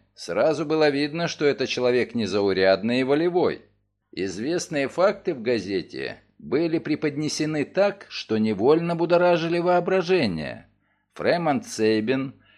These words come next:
Эксцентричный миллионер, в последнее время отошел от дел и передал все в ведение сына Чарльза.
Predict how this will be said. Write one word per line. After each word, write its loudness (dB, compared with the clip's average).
Эксцентричный -6
миллионер, 2
в -16
последнее 0
время 2
отошел 0
от 0
дел -2
и 0
передал 4
все 0
в -10
ведение 0
сына -2
Чарльза. 0